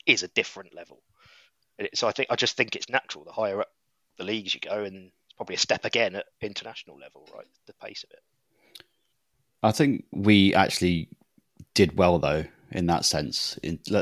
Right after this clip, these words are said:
Speaker 2: 'cause I think they gave us so much space to play, and we're gonna come up against teams probably a little bit more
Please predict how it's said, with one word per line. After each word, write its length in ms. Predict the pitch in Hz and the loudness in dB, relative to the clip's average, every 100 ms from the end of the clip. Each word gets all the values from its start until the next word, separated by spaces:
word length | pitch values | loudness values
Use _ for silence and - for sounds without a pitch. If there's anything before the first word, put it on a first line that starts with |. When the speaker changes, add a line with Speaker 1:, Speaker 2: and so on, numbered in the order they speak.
| - | 0
Speaker 2:
'cause 180 | - 104 | 2 6
I 60 | 120 | 6
think 240 | - 110 | 6 6
they 140 | 110 117 | 6 8
gave 280 | 120 127 | 6 6
us 120 | 85 - | 4 -2
so 340 | - - 107 | 0 6 6
much 160 | 92 67 | 6 0
space 320 | - 95 87 | 4 4 2
to 60 | 87 | -4
play, 320 | - 85 104 - - - - | -2 0 0 -6 -16 -18 -4
and 80 | 92 | 4
we're 80 | 110 | 6
gonna 340 | 113 104 92 - | 8 6 6 4
come 180 | - 104 | 4 4
up 120 | - | 4
against 380 | 90 87 - - | 2 2 0 2
teams 500 | 95 85 82 - - _ - | 2 4 0 -2 -6 _ 0
probably 440 | 123 107 107 98 | 6 6 8 8
a 80 | 95 | 8
little 160 | 104 92 | 6 6
bit 140 | 90 | 4
more 720 | 90 95 101 98 95 92 - | 4 6 8 8 8 4 0